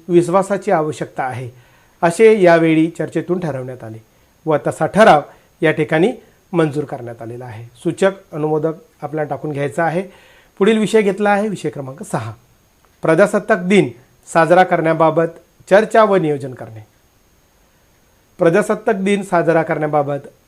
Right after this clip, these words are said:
चर्चा व नियोजन हा एक महत्त्वाचा कार्यक्रम असतो, ज्याद्वारे देशाच्या संविधानाची साक्षात आठवण आणि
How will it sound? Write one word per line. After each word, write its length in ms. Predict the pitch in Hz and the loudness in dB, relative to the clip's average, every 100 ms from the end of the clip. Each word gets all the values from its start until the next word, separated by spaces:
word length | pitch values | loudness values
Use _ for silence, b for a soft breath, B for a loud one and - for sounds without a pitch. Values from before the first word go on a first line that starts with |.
| - | 0
चर्चा 320 | 175 175 220 | 0 2 2
व 120 | 208 | 2
नियोजन 460 | 202 175 180 165 151 - | 2 4 4 2 -2 -4
हा 120 | - 165 | -4 2
एक 280 | 170 170 | 2 0
महत्त्वाचा 580 | 185 147 175 190 202 202 | -8 0 0 2 -2 -2
कार्यक्रम 420 | 208 170 165 170 | -2 -2 -2 -4
असतो, 320 | 151 - 147 117 _ _ _ _ _ _ 139 | -6 -10 -16 -16 _ _ _ _ _ _ -10
ज्याद्वारे 640 | 127 180 220 208 170 143 180 - _ _ _ _ _ _ _ | 4 6 6 6 4 2 -2 -10 _ _ _ _ _ _ _
देशाच्या 500 | 147 156 202 202 208 | -4 0 0 0 0
संविधानाची 720 | - 175 185 190 208 208 139 b b _ | 2 2 4 4 2 0 -8 b b _
साक्षात 340 | - 160 - 185 | -6 -4 0 0
आठवण 500 | 180 170 - - 214 175 - - | 0 -6 -6 2 4 4 2 -12
आणि 340 | 165 165 170 | -2 2 2